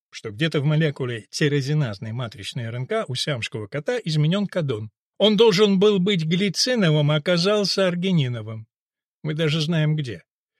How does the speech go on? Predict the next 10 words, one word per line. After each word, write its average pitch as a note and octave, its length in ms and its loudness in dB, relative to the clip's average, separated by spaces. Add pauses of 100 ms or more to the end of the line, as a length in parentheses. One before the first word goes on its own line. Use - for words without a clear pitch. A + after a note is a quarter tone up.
(160)
В - 100 -20
четыреста A#3 720 0
двадцать F#3+ 500 0
второй F#3 300 2
позиции E3+ 600 -2
от D3 100 0
начала E3 440 0
молекулы D#3+ 580 0
стоит F3 540 -4
урацил, F3 640 -2